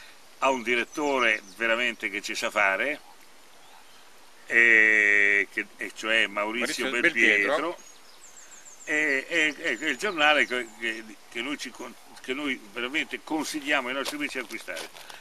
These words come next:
Speaker 1: ed è La Verità. Questo articolo di fondo sui fiumi di denaro sporco, ma veramente sporco, che vedono tra i loro
Speaker 2: Che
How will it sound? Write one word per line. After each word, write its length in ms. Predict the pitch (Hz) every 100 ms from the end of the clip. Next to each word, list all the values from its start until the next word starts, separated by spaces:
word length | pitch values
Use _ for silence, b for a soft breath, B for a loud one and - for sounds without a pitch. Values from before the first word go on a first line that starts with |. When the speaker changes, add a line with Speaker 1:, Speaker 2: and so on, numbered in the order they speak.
| B
Speaker 1:
ed 160 | 127 143
è 100 | 147
La 140 | 135
Verità. 540 | 135 139 131 127 117 110 - - - -
Questo 640 | 226 240 - 175 143 -
articolo 720 | 135 131 - 156 110 123 120
di 140 | 113 120
fondo 800 | - 120 104 101 104 113 139 127 - - - b b b -
sui 340 | - 139 131
fiumi 400 | - 170 180 160
di 180 | 123 123
denaro 460 | 117 131 147 135 131
sporco, 540 | - 135 127 110 117
ma 140 | 107 110
veramente 600 | 117 131 156 175 - 123
sporco, 760 | - 131 117 98 - 104 92 - b b b b -
che 140 | 120
vedono 560 | 110 170 143 147 127 113
tra 180 | 123
i 80 | 120
loro 260 | 135 160
Speaker 2:
Che 60 | 147